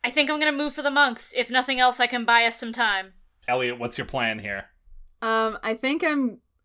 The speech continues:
Speaker 3: uh, like, I have been, uh, just circling the fountain and playing guitar. I will put the guitar away. Uh,
Speaker 2: Mm-hmm.
Speaker 3: <laughs> there's, and, uh, I, I basically, ha-, if this were D and D, which it's not,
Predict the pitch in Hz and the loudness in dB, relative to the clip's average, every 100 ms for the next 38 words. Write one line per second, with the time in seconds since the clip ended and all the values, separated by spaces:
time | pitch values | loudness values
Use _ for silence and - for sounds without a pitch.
0 | - - - 226 190 - 202 220 226 226 | -20 -16 -4 -2 0 0 0 4 4 4
1 | 180 190 185 185 175 - 180 165 160 175 | -4 -4 -4 -8 -12 -12 -6 -6 -6 -10
2 | 170 - - 196 180 180 175 170 175 170 | -12 -8 -4 -4 -4 -6 -6 -6 -6 -6
3 | 175 165 170 170 156 160 160 147 - - | -8 -10 -6 -6 -6 -8 -4 -4 -6 -20
4 | - - 277 285 - 247 - 196 208 180 | -20 2 2 4 4 4 2 -2 0 0
5 | 165 170 147 147 - - - - 160 160 | 0 -4 -4 -8 -12 -14 -10 -6 -2 -2
6 | 262 - - - - 247 233 208 196 - | -2 -4 -6 -16 -2 2 4 4 0 -14
7 | 262 - - - - 214 202 208 190 - | -18 -18 -20 -18 -8 -2 -2 -4 -8 -4
8 | 190 180 - - 233 247 - 202 285 381 | -2 -2 -6 0 2 2 -2 0 2 2
9 | 294 285 262 240 - 220 226 196 - _ | 0 0 2 0 -4 -4 -2 -2 -4 _
10 | _ 226 339 381 302 247 220 190 175 160 | _ -4 0 2 2 0 2 0 0 -4
11 | 127 170 _ 247 247 254 - 202 - - | -6 -12 _ 2 2 0 -2 -2 -4 -10